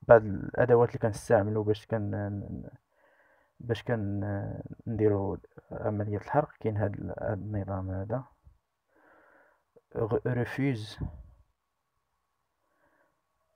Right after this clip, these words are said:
تتقلبوا عليه. ريفيوز راه فايت مني، وقيلا شارحو حاطو في، في يوتيوب. هذاك ال-، ال-، هاد ال-، هاديك لوتي زوينة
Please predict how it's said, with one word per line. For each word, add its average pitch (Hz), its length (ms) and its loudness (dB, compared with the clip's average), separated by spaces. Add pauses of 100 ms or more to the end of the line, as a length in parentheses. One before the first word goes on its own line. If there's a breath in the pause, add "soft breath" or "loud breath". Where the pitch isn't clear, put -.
(640)
تتقلبوا 110 600 2
عليه. 143 360 0 (1080)
ريفيوز 123 720 0 (340)
راه 123 100 4
فايت 143 300 0
مني، 131 200 -2
وقيلا 110 500 0
شارحو - 400 4
حاطو - 380 -4
في، - 460 -10 (600)
في - 80 -10
يوتيوب. - 320 -6 (1120 soft breath)
هذاك 113 360 0
ال-، 113 120 0
ال-، - 580 0
هاد 120 180 -2
ال-، - 340 0
هاديك 120 260 -4
لوتي 127 440 -6 (540)
زوينة 117 500 0